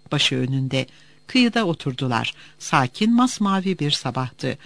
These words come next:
Önlerinde uzanan denizde dalgalar parıldıyordu. Asker tütün kesesini çıkartıp bir sigara sardı. Sonra keseyi Giritli balıkçılara verdi.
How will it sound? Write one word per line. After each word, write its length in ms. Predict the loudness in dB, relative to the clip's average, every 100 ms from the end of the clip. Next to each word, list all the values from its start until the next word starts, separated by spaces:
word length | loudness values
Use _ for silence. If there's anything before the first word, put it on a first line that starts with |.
| -20 _
Önlerinde 540 | 2 4 6 4 2 0
uzanan 480 | -2 0 0 -2
denizde 460 | -2 -2 -2 -2 0
dalgalar 480 | 0 0 -2 -4 -6
parıldıyordu. 840 | -6 -6 -6 -4 -4 -4 -4 -6 -6 -20 -10
Asker 400 | -8 -4 -4 -4
tütün 340 | -6 -4 -4
kesesini 480 | -2 -4 -6 -4 -4
çıkartıp 580 | -4 -4 -6 -6 -8 -4
bir 100 | -4
sigara 400 | -4 -4 -2 -4
sardı. 540 | -6 -6 -6 -6 -6 -6 -20 -12
Sonra 360 | 0 2 4
keseyi 460 | 0 -4 -2 -2 0
Giritli 400 | 2 0 0 -2
balıkçılara 640 | -2 -4 -4 -4 -4 -4 -4
verdi. 440 | -4 -6 -6 -8